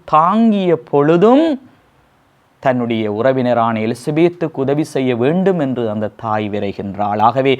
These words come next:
அன்னை மரியிடம் பிறருக்கு உதவி செய்கின்ற மனநிலை இருந்தது,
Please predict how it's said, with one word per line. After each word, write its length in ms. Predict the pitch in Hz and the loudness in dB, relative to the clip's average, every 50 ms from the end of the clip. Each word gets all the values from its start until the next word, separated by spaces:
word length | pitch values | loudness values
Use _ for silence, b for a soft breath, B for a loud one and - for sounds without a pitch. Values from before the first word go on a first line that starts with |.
| B B B B B | B B B B B
அன்னை 340 | 120 135 156 180 208 220 220 | 0 0 2 2 4 4 4
மரியிடம் 460 | 208 202 175 180 165 151 147 139 131 | 4 2 2 2 2 2 0 0 0
பிறருக்கு 480 | - 156 160 170 165 175 170 175 - 147 | 2 4 4 4 4 2 -2 -2 -4 -2
உதவி 280 | 147 165 185 196 226 | 0 0 0 0 0
செய்கின்ற 540 | 214 - - 202 196 196 190 190 175 180 175 | -2 0 0 0 0 0 -2 -2 0 0 0
மனநிலை 540 | 170 165 170 185 196 202 208 208 208 208 202 | 2 2 0 2 2 2 2 2 2 2 0
இருந்தது, 560 | 214 220 220 220 220 233 233 233 269 262 | 0 2 2 2 0 0 -2 -4 -6 -6